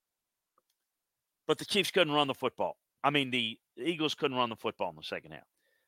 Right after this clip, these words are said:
How about the Chiefs getting more possessions on offense, coming out with a great offensive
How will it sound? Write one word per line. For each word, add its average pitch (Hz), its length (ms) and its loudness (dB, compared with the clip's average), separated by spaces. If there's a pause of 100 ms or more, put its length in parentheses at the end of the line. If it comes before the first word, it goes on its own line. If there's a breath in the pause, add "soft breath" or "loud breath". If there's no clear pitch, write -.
(220)
How 175 200 10
about 170 420 12 (500)
the 113 100 -2
Chiefs - 600 0 (1040)
getting 185 300 8
more 180 180 6
possessions 120 640 2
on 107 140 0
offense, 101 460 0 (100)
coming 220 400 6
out 117 300 8 (880)
with 151 220 2
a 113 220 6 (280)
great 156 480 6 (1080)
offensive 151 720 6